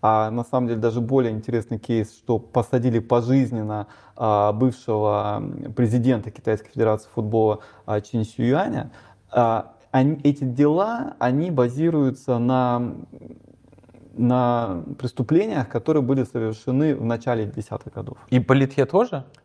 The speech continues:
Speaker 1: Да, и по Ли Те тоже.
Speaker 2: Ага.
Speaker 1: Ли Те, его же судил Хунаньский суд. Почему Хунаньский? Потому что он в середине десятых годов работал в Ухане.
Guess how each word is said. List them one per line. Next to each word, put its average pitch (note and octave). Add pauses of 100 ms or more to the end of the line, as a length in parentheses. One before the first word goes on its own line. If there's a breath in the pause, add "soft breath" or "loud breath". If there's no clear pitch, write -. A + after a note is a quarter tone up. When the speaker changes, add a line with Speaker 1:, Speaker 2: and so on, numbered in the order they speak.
Speaker 1:
Да, A#2+
и -
по -
Ли G#2
Те C3
тоже. A#2 (200 soft breath)
Speaker 2:
Ага. G2
Speaker 1:
Ли G2+
Те, A3
его F#3
же F#3+
судил G3
Хунаньский D3
суд. - (120)
Почему C#3
Хунаньский? A2
Потому C3+
что C#3
он D3 (220 loud breath)
в -
середине C3+
десятых C3
годов D#3+
работал C3
в A2+
Ухане. A2